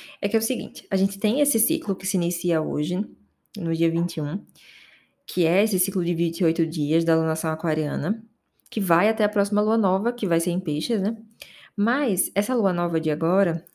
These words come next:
de Aquário, ela também marca o início de um novo ciclo, que é um ciclo maior, de seis meses, que é quando a lua estiver cheia em Aquário, no dia primeiro de agosto. Então, aqui fica um questionamento sobre o que você quer, né, ver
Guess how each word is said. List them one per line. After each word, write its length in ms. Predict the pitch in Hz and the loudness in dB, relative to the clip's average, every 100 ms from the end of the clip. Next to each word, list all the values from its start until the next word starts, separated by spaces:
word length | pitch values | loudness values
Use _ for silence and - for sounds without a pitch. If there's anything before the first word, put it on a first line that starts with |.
| _ | _
de 140 | 190 160 | -4 -4
Aquário, 400 | 147 170 185 175 | -2 0 2 2
ela 120 | 170 | 2
também 240 | 202 208 | 2 0
marca 360 | 254 208 254 - | 2 0 0 -2
o 40 | |
início 360 | 226 202 202 214 | 0 2 0 -2
de 60 | 226 | 0
um 60 | |
novo 300 | 220 233 277 | 0 0 0
ciclo, 440 | 294 - 196 - 233 | -2 -2 -4 -6 -4
que 80 | |
é 20 | 196 | -4
um 60 | |
ciclo 300 | 190 196 190 | -2 -6 -4
maior, 540 | 180 214 185 151 226 - _ _ - - _ | -4 -2 0 0 -2 -10 _ _ -20 -20 _
de 80 | 202 | -2
seis 240 | 202 247 254 | 2 4 4
meses, 460 | 254 214 170 147 | 2 2 0 -2
que 100 | - | -2
é 40 | 165 | -2
quando 200 | 185 196 | 2 2
a 40 | |
lua 140 | 185 | 2
estiver 300 | 202 202 190 | 0 0 0
cheia 240 | 196 196 180 | 0 -2 0
em 120 | 196 | 0
Aquário, 480 | 202 202 170 165 196 | 0 0 0 2 0
no 120 | 220 | 0
dia 320 | 180 180 190 - _ | 2 0 0 -8 _
primeiro 540 | 277 285 233 196 220 | -2 0 2 2 2
de 80 | 226 | 2
agosto. 500 | 254 196 147 - - _ _ _ _ - - - - - | 0 0 -6 -10 -18 _ _ _ _ -20 -20 -20 -20 -8
Então, 420 | 247 233 339 247 | -6 0 0 2
aqui 460 | 202 - 247 196 - - | 0 -2 -2 -2 -4 -6
fica 240 | 226 226 | -4 -2
um 60 | 233 | -2
questionamento 800 | 240 240 240 240 214 190 202 214 | -2 -2 -2 -2 -2 -2 -2 -4
sobre 460 | - 190 180 202 | -4 -2 -2 -2
o 40 | 214 | -4
que 100 | 247 | -4
você 240 | 269 294 | -2 0
quer, 480 | 294 - 269 262 - _ | -2 0 0 0 -6 _
né, 260 | 185 170 175 _ _ - | -6 -6 -8 _ _ -12
ver 560 | 185 233 254 202 - | 0 4 4 0 -10